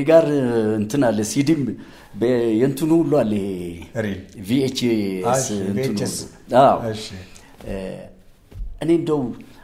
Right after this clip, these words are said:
Speaker 1: አንዳንድ ጊዜ ያው አሁን የኦንላይን ጊዜ ነው።
Speaker 2: እም።
Speaker 1: ጥሩ ነው። እ፣ ይሄ የሚበል ነው የሚ-፣ እንትን የሚባለው። ነገር ግን እኔ እዛ የደርግ፣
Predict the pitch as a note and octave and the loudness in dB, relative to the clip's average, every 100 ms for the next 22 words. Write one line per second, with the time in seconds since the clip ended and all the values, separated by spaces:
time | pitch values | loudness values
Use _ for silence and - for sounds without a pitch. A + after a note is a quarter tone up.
0 | - _ - C3+ D#3+ D3+ C#3 C#3+ D#3+ A2+ | -20 _ -6 -2 -2 -2 -4 -4 -2 -4
1 | - A#2 A2+ A2 - C#3 D3+ D3 C3 A2+ | -8 -14 -16 -14 -12 -2 2 2 2 -2
2 | G#2 F#2 F2 E2+ F#2+ C3+ F3+ C#3+ D3 D3+ | -6 -6 -8 -10 -2 0 2 4 4 6
3 | D#3+ D#3 B2+ B2 C3+ G#2+ - C3+ G#2+ F2+ | 6 4 2 0 2 2 -2 -6 -8 -10
4 | - - - - - - - - E3+ G3+ | -16 -20 -20 -20 -20 -20 -20 -6 2 4
5 | C#3 - - - - _ _ _ - A#2+ | 4 -2 -14 -20 -20 _ _ _ -16 -8
6 | G2 F#2+ F2+ F2 E2+ D#2+ E2 - B2 D#3+ | -8 -6 -8 -12 -14 -14 -18 -6 -2 2
7 | D3+ D3 C#3 B2+ A2+ A2 G#2+ G#2 G#2 G#2 | 4 4 4 6 4 4 4 2 0 0
8 | G#2 G#2 G2 F2+ E2+ - - - - - | 0 2 0 -2 -6 -14 -20 -20 -20 -6
9 | C3 D#3+ F3 D#3 C#3+ C3 - _ _ - | 0 2 2 0 -6 -8 -16 _ _ -20
10 | _ _ _ _ D3+ E3+ E3+ C3 C#3+ C3+ | _ _ _ _ 6 8 8 6 2 2
11 | D3 C3+ | 0 -2